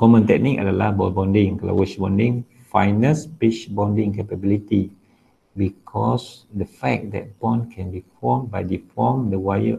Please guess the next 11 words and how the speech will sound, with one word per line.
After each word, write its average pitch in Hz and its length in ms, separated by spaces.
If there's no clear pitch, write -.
only 113 400
twenty, 123 720
thirty 104 800
percent 101 480
beyond 98 400
the 101 80
original 98 480
diameter. 98 560
Actually, 107 400
dia 107 80
punya 104 320